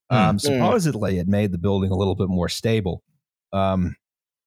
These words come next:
Speaker 2: just 'cause of how the woodwork is done, right?
Speaker 1: Makes the streets very narrow at the top, though. Kind of
Speaker 2: Oh,
Speaker 1: blocks
Speaker 2: yeah.
Speaker 1: out the sunlight. You get these long,
Speaker 3: Yeah.
Speaker 1: sort of winding lanes. It y-, used to be a sort of a measurement of these things that, like,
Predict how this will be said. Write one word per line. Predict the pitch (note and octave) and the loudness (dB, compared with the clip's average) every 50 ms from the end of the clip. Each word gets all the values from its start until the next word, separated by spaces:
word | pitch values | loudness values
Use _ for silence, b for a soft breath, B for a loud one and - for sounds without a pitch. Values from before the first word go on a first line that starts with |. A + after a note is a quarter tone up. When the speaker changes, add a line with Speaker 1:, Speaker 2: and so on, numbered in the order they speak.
| _ - | _ -4
Speaker 2:
just | G#2+ G2+ | -4 -2
'cause | - - G#2+ F#2 | 0 -2 -2 0
of | F#2 E2+ | -2 -2
how | G2+ G2+ | -2 -2
the | F#2 F2+ | -2 -2
woodwork | F2 F#2 G#2 G#2+ G2+ G2 F#2+ F2+ F2 - | -2 -2 -2 -2 0 0 -2 -2 -2 -4
is | G#2 - - | -6 -6 -4
done, | - F#2 D#2+ E2+ F#2 G2+ | -4 -4 -4 -4 -6 -4
right? | G2 F#2 F#2+ G2 G#2+ G#2+ - _ | -2 0 0 0 0 -2 -6 _
Speaker 1:
Makes | - A2+ B2+ D#3 C#3+ - | -2 0 0 0 0 -2
the | C3 | -2
streets | A#2+ - - - - B2+ C3+ D3 C3 B2 - | 0 0 -2 -2 -2 -2 -2 -2 -2 -4 -6
very | G#2+ A2 A2+ A2+ A2+ G#2+ | -4 -2 0 0 2 2
narrow | G2+ G2 G2 G#2 A2 A2 A2 G2+ F#2+ F2+ | 2 2 0 0 0 0 0 0 0 0
at | F2 C#2+ - | -2 -4 -8
the | F2 | -10
top, | - - G2+ G2 E2 - - | -4 -2 -2 -2 -2 -4 -8
though. | - - - - D#2+ F#2+ F#2+ - | -10 -6 -4 -2 -2 -4 -4 -2
Kind | - G#2 G2+ | -2 0 0
of | F#2 | -2
Speaker 2:
Oh, | |
Speaker 1:
blocks | D#2+ - G#2 G2+ G2+ D3+ D#3 C#3 | -2 0 0 2 2 2 2 2
Speaker 2:
yeah. | A#2+ G#2 F#2+ | 2 2 0
Speaker 1:
out | F2+ D#2 | 0 -2
the | - F#2+ | -2 -4
sunlight. | - - - F2+ F2+ F2+ E2 C#2+ D2+ D#2+ C#2 | -2 -2 0 0 0 0 0 0 -2 -2 -2
You | - G#2 | -2 -2
get | G#2 G#2 | -2 0
these | G2+ G2+ F#2+ G2 | -2 -2 -2 -2
long, | G2+ G2 G2 G2+ G2+ G2+ | -2 0 0 2 2 2
Speaker 3:
Yeah. | G#2+ G#2 G2 F#2 F2 - | 2 2 2 0 0 -2
Speaker 1:
sort | - - A#2+ A2+ | 0 -2 -2 0
of | G2+ F#2 | 0 -2
winding | F#2 G2 G2+ G#2 G#2+ G#2+ G#2 G2+ F#2+ F2+ | -2 -2 0 0 0 0 0 0 0 0
lanes. | F#2 G2+ G2 F#2 F2+ F2 F2 - | 0 0 0 0 0 0 -2 -4
It | A2 A2+ | -4 -4
y-, | B2+ B2 | -2 0
used | C3+ C#3+ E3+ D#3 E3+ C#3+ D3 F#3 F#3+ - - | 0 0 0 0 0 2 2 2 0 0 -2
to | D#3+ | -2
be | C#3+ C3+ B2+ B2 | -2 0 0 0
a | A2+ G#2+ G#2 G2+ G2 G#2 | 0 0 0 0 -2 -2
sort | - - B2 G#2+ | -2 -2 -2 0
of | G2 | 0
a | A2 G#2 | 0 0
measurement | G2+ G#2 A2+ B2 C3 C3 C3+ B2+ A2 G#2+ G#2 G2+ A2+ | 0 0 0 0 0 0 0 0 2 0 0 0 -2
of | G#2 F#2 | -2 -2
these | G#2 G2 F#2+ - | 0 -2 -2 -2
things | - - A2 G#2 G2+ F#2+ F#2 F2 | -2 -2 0 0 2 0 0 -2
that, | - G2+ F#2 | -4 -4 -2
like, | G2 G2 F#2+ F2+ B | 0 0 0 -2 B